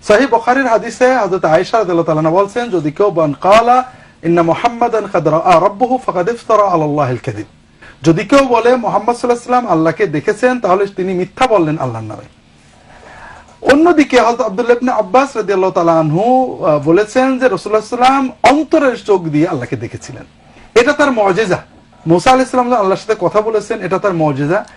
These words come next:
আমাদের নবী যদি দেখেন, তাহলে তার মুজিজা, এটা উম্মতের জন্য কমন নয়। কাজেই কোনো উম্মত যদি দাবি করে, "আমি আল্লাহকে দেখেছি, স্বপ্নে দেখেছি, আল্লাহকে দেখা গেছে, আল্লাহর দিদার হয়েছে," তিনি কোরআন অস্বীকার করার কারণে, আহ, আহ, ঈমান হারা হয়ে যাবেন।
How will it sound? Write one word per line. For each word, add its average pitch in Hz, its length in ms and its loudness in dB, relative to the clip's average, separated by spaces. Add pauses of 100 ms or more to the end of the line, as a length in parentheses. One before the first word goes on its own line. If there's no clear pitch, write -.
(140)
আমাদের 233 340 2
নবী 233 220 -2
যদি 175 220 -6
দেখেন, 139 320 -2
তাহলে 190 180 0
তার 175 220 -2
মুজিজা, 170 460 2
এটা 160 260 0
উম্মতের 214 440 -4
জন্য 226 200 -8
কমন 269 320 -2
নয়। 131 240 -6 (520)
কাজেই 165 360 2
কোনো 220 460 0
উম্মত 180 380 0 (100)
যদি 208 140 -4
দাবি 165 260 2
করে, 175 300 0
"আমি 160 160 -2
আল্লাহকে 147 340 -2
দেখেছি, 151 480 -4
স্বপ্নে 147 320 -6
দেখেছি, 151 460 -4
আল্লাহকে 131 340 -6
দেখা 127 240 -4
গেছে, 143 300 -6
আল্লাহর 127 260 -6
দিদার 131 280 -4
হয়েছে," 147 360 -2 (640)
তিনি 233 220 0
কোরআন 226 500 0
অস্বীকার 277 520 0
করার 208 320 0
কারণে, 170 520 0
আহ, 147 800 -2
আহ, 135 440 -6
ঈমান 214 220 2
হারা 175 180 0
হয়ে 131 180 -2
যাবেন। 107 260 -10